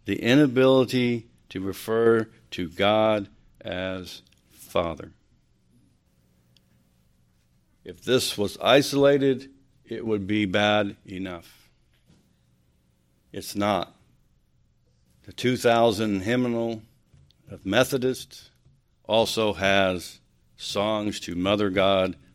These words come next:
tying to Mother Earth. Now, in the secular world, we expect this because we know their Father for the unsaved is not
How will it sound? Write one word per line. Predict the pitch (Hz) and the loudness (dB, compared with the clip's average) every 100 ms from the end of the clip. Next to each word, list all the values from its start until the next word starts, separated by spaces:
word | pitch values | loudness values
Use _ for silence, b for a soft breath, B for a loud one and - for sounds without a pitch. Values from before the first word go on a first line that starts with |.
| _ | _
tying | - 101 101 98 | -6 -4 -4 -6
to | - | -10
Mother | 90 92 87 85 - _ _ - | -8 -8 -8 -12 -18 _ _ -8
Earth. | 87 73 - - _ _ _ _ _ _ _ _ _ _ _ _ _ _ _ _ _ _ _ _ | -8 -8 -14 -20 _ _ _ _ _ _ _ _ _ _ _ _ _ _ _ _ _ _ _ _
Now, | 98 104 | -4 -2
in | 101 | -2
the | 92 | -2
secular | - 175 170 135 | 4 4 6 4
world, | 120 120 117 113 | 4 4 4 2
we | 110 110 | 0 0
expect | 98 - - - 143 143 - | 0 -4 -8 0 2 2 -2
this | 92 85 95 - - - - _ _ _ _ _ | -4 -4 -4 -10 -16 -20 -20 _ _ _ _ _
because | - 92 110 92 | -16 -8 -8 -6
we | 120 123 | -6 -2
know | 120 117 107 104 95 - _ _ _ _ _ | 2 4 4 2 -4 -12 _ _ _ _ _
their | 90 101 135 143 | -6 2 4 2
Father | - 110 107 101 101 95 - _ _ _ _ | 0 -2 -2 -2 -4 -8 -12 _ _ _ _
for | 95 | -6
the | 95 | -2
unsaved | 101 92 - 135 127 120 110 101 | 0 -2 -4 0 2 2 0 -2
is | 92 | -6
not | 104 104 104 | -6 -6 -8